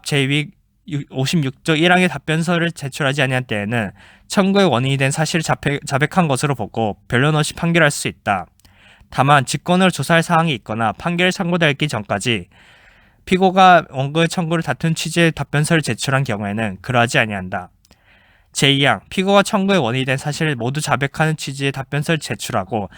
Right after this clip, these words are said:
따로 항변을 하지 아니한 때에는 제일 항의 규정을 준용한다. 제삼 항 법원은 피고에게 소장의 부분을 송달할 때 제일 항 및 이 항의 규정에 따라 변론 없이 판결을 선고할 기일을 함께 통지할 수 있다.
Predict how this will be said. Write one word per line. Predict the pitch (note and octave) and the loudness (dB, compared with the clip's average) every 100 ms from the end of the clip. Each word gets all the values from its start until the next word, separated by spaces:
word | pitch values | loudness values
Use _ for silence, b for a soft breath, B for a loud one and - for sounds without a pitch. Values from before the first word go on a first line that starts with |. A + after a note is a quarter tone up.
| B B | B B
따로 | E3+ F#3+ | 4 4
항변을 | G3 F#3 F#3 F#3 | 2 0 0 0
하지 | F3+ E3+ | 0 0
아니한 | D3 A#2+ | -2 -4
때에는 | G2 G2 A2+ G2+ - | -8 -6 -6 -6 -6
제일 | B2 C#3+ | -4 0
항의 | E3 F3+ | 2 0
규정을 | - B2 B2+ | -2 -4 -4
준용한다. | - A2 G#2+ F2+ F#2+ F2 _ b b b b b b - | -4 -6 -6 -6 -8 -8 _ b b b b b b -2
제삼 | C3 F3 D#3+ | 0 2 2
항 | G#2 - - | 2 -2 -4
법원은 | C#3 E3 F#3 | 0 4 4
피고에게 | - G#3 G3 F#3+ F3+ | 2 2 4 4 2
소장의 | G#3+ F3+ G3 F#3 | -2 0 2 2
부분을 | D3 C3+ C#3+ | 0 -2 -2
송달할 | E3+ E3+ F3 E3+ | 0 2 2 2
때 | B2 A2 G#2 F2+ | 0 -2 -2 -4
제일 | A#2+ C#3+ E3+ | -6 -2 0
항 | D#3+ | 0
및 | C3 A2 | -4 -4
이 | C3+ | 0
항의 | C#3+ D#3 | 0 0
규정에 | - B2 B2+ | -6 -6 -6
따라 | B2 G2 A#2 G2+ - B B B | -4 -2 0 0 -2 B B B
변론 | C3+ D3+ | 0 2
없이 | E3+ D#3+ F3+ | 0 -2 -6
판결을 | - F3+ F3+ F3+ | -4 -2 0 2
선고할 | F#3 E3 F3 | 2 2 2
기일을 | - A#2+ B2 B2 | 0 -6 -4 -2
함께 | E3 - | -4 -4
통지할 | E3+ F3+ E3+ F3 D#3 | -4 -2 0 0 0
수 | - A2+ | -2 -4
있다. | - G2+ F2 | -4 -4 -4